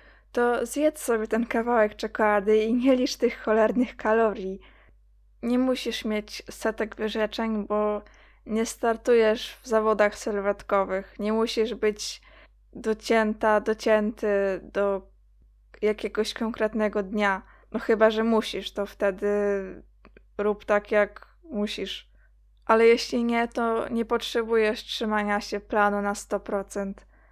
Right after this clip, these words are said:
Skupiając się na podstawach, utrzymując balans w diecie, osiągniesz naprawdę ładną sylwetkę.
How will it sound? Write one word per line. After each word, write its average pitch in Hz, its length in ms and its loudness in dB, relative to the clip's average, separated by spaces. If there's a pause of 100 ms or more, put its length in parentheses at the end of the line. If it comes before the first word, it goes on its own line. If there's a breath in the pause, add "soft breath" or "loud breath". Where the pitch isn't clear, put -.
(240 soft breath)
Skupiając 226 640 0
się 233 120 -4
na 220 160 0
podstawach, 226 1080 -4 (140)
utrzymując 214 720 -2
balans 226 540 2
w 214 120 -12
diecie, 220 480 0
osiągniesz 214 520 -4
naprawdę 214 440 0
ładną 196 300 -2
sylwetkę. 190 640 -6